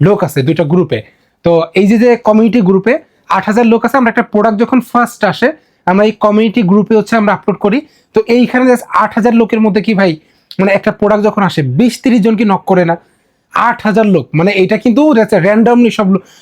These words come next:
হচ্ছে কোনো পাবলিক না। যাদের শোরুম আছে, এরকমের আট হাজার হচ্ছে শোরুমের মালিক আমাদের WhatsApp কমিউনিটি গ্রুপে অ্যাড আছে। আমরা যখন ওখানে প্রোডাক্ট আপলোড করি,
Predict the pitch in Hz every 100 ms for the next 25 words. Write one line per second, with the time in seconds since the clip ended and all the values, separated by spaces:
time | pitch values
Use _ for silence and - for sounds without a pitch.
0 | - 196 214 196 190 202 190 156 - 170
1 | 185 196 226 330 _ _ - 135 175 165
2 | 220 - 202 220 226 214 285 330 _ _
3 | - 180 196 233 190 175 202 208 - 190
4 | 180 233 262 - _ _ 196 214 - 214
5 | 208 220 233 214 220 311 - - 175 175
6 | 220 - - 185 - 208 190 170 175 160
7 | 165 151 131 123 113 - _ _ _ 147
8 | 185 202 247 226 240 226 208 226 196 -
9 | 226 233 240